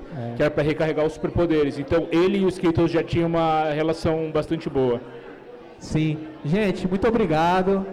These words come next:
Speaker 1: Vocês que ouviram, deram atenção aqui pra gente. Eu sei que é difícil explicar o jogo, que é alienígena. Você quer falar, Gleice? Quer perguntar alguma coisa? Tem certeza?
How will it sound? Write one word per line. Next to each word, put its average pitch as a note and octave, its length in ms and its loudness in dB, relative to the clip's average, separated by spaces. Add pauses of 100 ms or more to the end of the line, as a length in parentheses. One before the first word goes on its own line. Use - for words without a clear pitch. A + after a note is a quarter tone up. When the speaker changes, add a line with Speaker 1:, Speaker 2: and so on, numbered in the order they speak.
(560)
Speaker 1:
Vocês E3 400 2
que - 80 -2
ouviram, D#3 540 2
deram D3+ 220 2
atenção D3 340 0
aqui C#3+ 120 -2
pra C#3+ 200 2
gente. C#3 420 -2
Eu C3+ 60 0
sei C#3+ 400 0
que C#3+ 120 -2
é D3 40 2
difícil D#3 540 2
explicar D3+ 380 2
o D3 60 4
jogo, D#3+ 600 2 (500)
que D#3+ 80 0
é D3+ 40 2
alienígena. D3+ 920 2
Você - 120 -12
quer F3 120 2
falar, E3 240 2
Gleice? F#3+ 340 2
Quer D3+ 120 0
perguntar D3 340 0
alguma C#3+ 220 0
coisa? F3+ 440 2 (840)
Tem D#3+ 80 2
certeza? E3 580 2